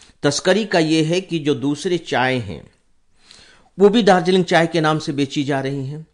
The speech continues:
तस्करी हो रही है। मतलब, मजेदार बात यह है कि दार्जिलिंग में चाय का उत्पादन साल भर में लगभग, लगभग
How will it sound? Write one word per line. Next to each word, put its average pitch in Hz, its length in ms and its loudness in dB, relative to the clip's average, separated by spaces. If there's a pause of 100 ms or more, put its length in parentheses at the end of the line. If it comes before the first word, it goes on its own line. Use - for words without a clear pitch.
(400)
तस्करी 175 420 2
हो 165 180 2
रही 156 200 -2
है। 156 140 -2
मतलब, 147 360 -2
मजेदार 139 420 0
बात 160 280 -2
यह 135 140 -2
है 165 120 -2
कि 147 180 -6
दार्जिलिंग 123 640 -4
में 123 160 -4
चाय 120 320 -4
का 113 160 -6
उत्पादन 104 540 -8
साल 120 500 -6
भर 101 220 -10
में 110 200 -8
लगभग, 135 540 -8
लगभग 120 440 -10